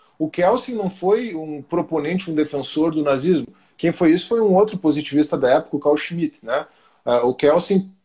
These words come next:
pensou na norma fundamental hipotética, pressuposta, e o Carl Schmitt pensava na norma fundamental como o Führer, né? Então, assim, é uma coisa bem, ele partiu da mesma estrutura, mas ele, é,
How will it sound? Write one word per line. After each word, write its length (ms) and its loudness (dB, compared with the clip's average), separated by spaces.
pensou 480 0
na 140 4
norma 280 2
fundamental 640 0
hipotética, 760 0
pressuposta, 920 0
e 140 4
o 60 4
Carl 180 2
Schmitt 320 0
pensava 480 2
na 100 0
norma 240 2
fundamental 460 -2
como 160 2
o 40 0
Führer, 400 -8
né? 140 -4
Então, 220 2
assim, 260 -2
é 60 0
uma 120 -4
coisa 280 0
bem, 320 -2
ele 140 2
partiu 320 4
da 60 4
mesma 220 2
estrutura, 420 2
mas 160 0
ele, 260 2
é, 280 4